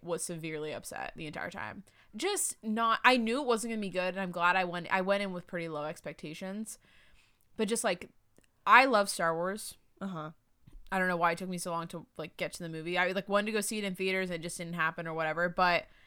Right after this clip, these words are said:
Speaker 1: I love it 'cause it's Star Wars. I was just not impressed by it.
Speaker 2: No.
Speaker 1: It was just such a, I,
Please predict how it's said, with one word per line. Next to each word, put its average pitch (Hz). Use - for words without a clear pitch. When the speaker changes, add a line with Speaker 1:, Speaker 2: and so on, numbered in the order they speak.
Speaker 1:
I 190
love 190
it 220
'cause 208
it's 156
Star 175
Wars. 196
I 196
was 175
just 180
not 151
impressed -
by 87
it. 80
Speaker 2:
No. 180
Speaker 1:
It 233
was 262
just 285
such 294
a, 320
I, 247